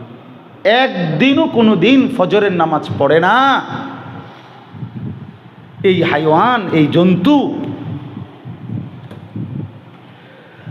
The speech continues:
হ্যাঁ, কি মনে করেন বন্ধু? আমরা বুঝি না?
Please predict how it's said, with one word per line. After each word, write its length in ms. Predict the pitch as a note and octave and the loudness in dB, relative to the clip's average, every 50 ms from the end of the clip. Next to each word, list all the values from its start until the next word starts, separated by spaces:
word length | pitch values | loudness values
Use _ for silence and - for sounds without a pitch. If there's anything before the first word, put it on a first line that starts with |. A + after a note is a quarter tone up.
| - - - - - - - - - - - - - - - - - - - | -14 -14 -14 -16 -16 -16 -18 -20 -20 -20 -18 -16 -16 -16 -16 -20 -16 -6 0
হ্যাঁ, 280 | D3+ E3+ G3 B3 C#4+ - - - - - - - - - - - - - - - - - - - - | 0 2 2 2 -2 -4 -6 -8 -12 -14 -14 -16 -18 -18 -20 -20 -20 -20 -20 -20 -20 -20 -20 -10 -2
কি 100 | - B3 | 0 2
মনে 220 | A#3 A3 G#3 F#3 | 2 2 0 0
করেন 320 | E3 - E3 D#3+ D3+ C3+ C3 | 0 0 0 0 0 0 0
বন্ধু? 600 | C3+ D3+ E3 E3+ D#3+ G#3+ C4 C4 - - - - - - - - - - - - - - - - - - - - - - - | 0 0 2 2 4 4 4 2 0 -4 -8 -10 -12 -14 -14 -16 -16 -16 -16 -16 -18 -18 -18 -20 -20 -20 -20 -20 -20 -14 -6
আমরা 160 | - D3+ D#3+ F3 | -2 0 0 2
বুঝি 260 | E3 F3 E3 F3+ A#3 | 2 2 2 4 4
না? 280 | B3+ C4+ C4 A#3 D3+ | 4 4 2 0 -2